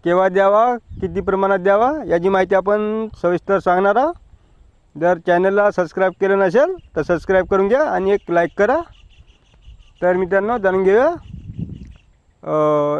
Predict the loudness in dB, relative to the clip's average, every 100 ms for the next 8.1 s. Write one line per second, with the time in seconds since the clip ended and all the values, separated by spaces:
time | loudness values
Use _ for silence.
0 | -6 -4 0 2 2 2 2 0 0 2
1 | 2 2 2 2 2 0 -2 0 0 0
2 | -6 -2 -2 0 -2 -2 -2 0 2 4
3 | 2 2 0 -2 -4 -2 -2 0 0 0
4 | 0 -2 -2 0 0 -2 -6 -2 -2 -2
5 | 0 0 2 0 -2 -4 _ _ _ _
6 | _ _ _ -2 0 2 2 0 2 2
7 | 2 0 -2 -2 -2 -2 -2 -2 -4 -2